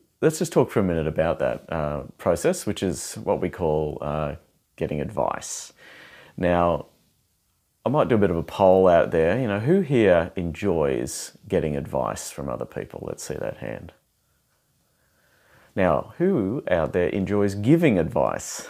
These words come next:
<laughs> to other people? Okay, there's probably a bit of a difference between that. It is a different experience, uh,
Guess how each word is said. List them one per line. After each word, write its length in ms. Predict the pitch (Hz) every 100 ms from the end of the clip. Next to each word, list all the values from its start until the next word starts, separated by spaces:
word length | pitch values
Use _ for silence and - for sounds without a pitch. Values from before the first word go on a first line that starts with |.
| -
<laughs> 120 | -
to 220 | - 113
other 180 | 87 82
people? 520 | 76 71 67 55 - _ _ _ _ _ _ _ _ _ - _ _ -
Okay, 460 | - - 52 - -
there's 100 | -
probably 260 | - 170 131
a 60 |
bit 140 | 104 92
of 80 |
a 40 | 87
difference 400 | 95 - 90 -
between 380 | 87 - 82 73
that. 160 | 104
It 100 | 87
is 140 | 95 92
a 60 |
different 320 | 85 76 76
experience, 640 | 69 - 80 71 67 71
uh, 120 | -